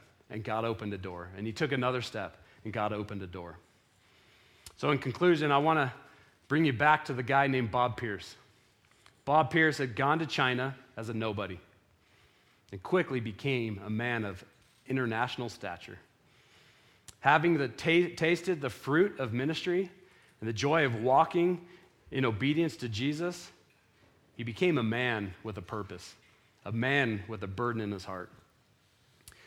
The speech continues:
He'd written in his, the le-, flyleaf of his Bible, and you guys have probably heard this. You might not have heard of his name, but you've heard this.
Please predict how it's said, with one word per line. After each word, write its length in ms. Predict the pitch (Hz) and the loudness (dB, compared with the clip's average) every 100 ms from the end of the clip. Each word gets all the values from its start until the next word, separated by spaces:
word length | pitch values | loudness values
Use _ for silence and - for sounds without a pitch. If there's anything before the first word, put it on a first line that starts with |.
| - _ _ _ _ _ _ _ _ _ _ - | -20 _ _ _ _ _ _ _ _ _ _ -2
He'd 160 | 147 | 0
written 260 | 120 170 165 | 4 4 4
in 120 | 156 | 2
his, 140 | 135 123 123 | 0 -2 -2
the 100 | 127 | 0
le-, 220 | 156 180 - - - | 0 -2 -6 -20 -4
flyleaf 460 | 147 175 160 147 127 | 6 6 6 0 0
of 120 | 127 | -2
his 120 | 120 | -4
Bible, 480 | 101 135 139 113 98 90 - _ _ _ _ _ - | 2 6 6 4 -4 -10 -20 _ _ _ _ _ -6
and 80 | |
you 60 | 110 | 0
guys 160 | 135 123 | 0 0
have 80 | |
probably 280 | 104 143 139 | 0 0 2
heard 200 | 135 127 | -2 -2
this. 340 | 107 92 - - | -4 -8 -12 -6
You 80 | 117 | 0
might 160 | 143 | 2
not 180 | 170 170 | 4 4
have 100 | 151 | 2
heard 160 | 151 156 | 0 0
of 80 | 151 | -2
his 160 | 143 | -2
name, 220 | 131 113 | -2 -2
but 120 | 107 110 | -4 -6
you've 140 | 101 | -6
heard 160 | 120 101 | -8 -8
this. 260 | 90 - | -10 -14